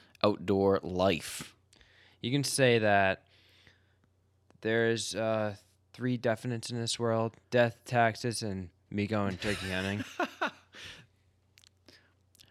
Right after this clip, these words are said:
Speaker 1: Wow. <laughs> I don't even know what to say to that just 'cause it's so true. Uh, it, it
Speaker 2: It's just the epitome of fun. It's so goddamn fun. I am, ah,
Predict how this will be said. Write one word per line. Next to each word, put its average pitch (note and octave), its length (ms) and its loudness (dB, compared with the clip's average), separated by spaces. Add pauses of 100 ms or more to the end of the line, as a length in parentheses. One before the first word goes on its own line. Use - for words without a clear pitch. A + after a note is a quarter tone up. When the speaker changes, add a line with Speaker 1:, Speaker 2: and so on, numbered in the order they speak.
(120)
Speaker 1:
Wow. G2+ 520 4
<laughs> - 60 -20 (1000)
I E3+ 100 4
don't - 240 4
even C3+ 140 2
know F#3 80 6
what - 140 0
to D3+ 40 -2
say C#3 300 2
to G#2+ 80 2
that G2 180 0
just A2 220 -4
'cause G#2 180 0
it's G#2 240 -6
so A2 380 0
true. G#2 420 0 (480)
Uh, D3 400 6
it, A#2 220 -12 (580)
it D#3 140 6
Speaker 2:
It's C#3 440 4
just C#3+ 440 -2 (100)
the C3 200 0
epitome C#3 540 0
of G#2 140 0
fun. G2 560 -2 (720)
It's C#3 280 2
so C3+ 420 6
goddamn A#2+ 600 4
fun. G#2 460 0 (320)
I C3+ 260 6
am, C3+ 200 2 (160)
ah, G#2+ 340 4